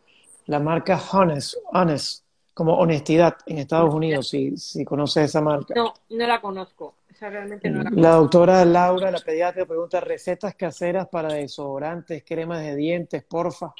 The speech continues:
Speaker 2: Pues, eh, como siempre he dicho, para hacerlo, a ver, a nivel de, de casero, en casa, sin tener conocimientos de formulación,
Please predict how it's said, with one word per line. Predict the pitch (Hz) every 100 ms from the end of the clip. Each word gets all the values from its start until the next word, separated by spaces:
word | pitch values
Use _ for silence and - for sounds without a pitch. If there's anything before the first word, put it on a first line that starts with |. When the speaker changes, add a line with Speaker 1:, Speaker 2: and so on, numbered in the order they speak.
| - _ _ - _ _ _ _
Speaker 2:
Pues, | 202 190
eh, | - 202 208 208 202
como | 202 196
siempre | 240 277
he |
dicho, | 269 285 226 190
para | - 196
hacerlo, | 196 - 196 247 269 294
a | 208
ver, | 214 -
a | 202
nivel | 208 226 269
de, | 302 294 269
de | 220 220 208 -
casero, | - 175 233 220 175
en |
casa, | 170 202 - 165 151
sin | 185
tener | 175 190
conocimientos | 254 247 240 240 233 226
de | 214 202
formulación, | 208 196 196 185 - 240 226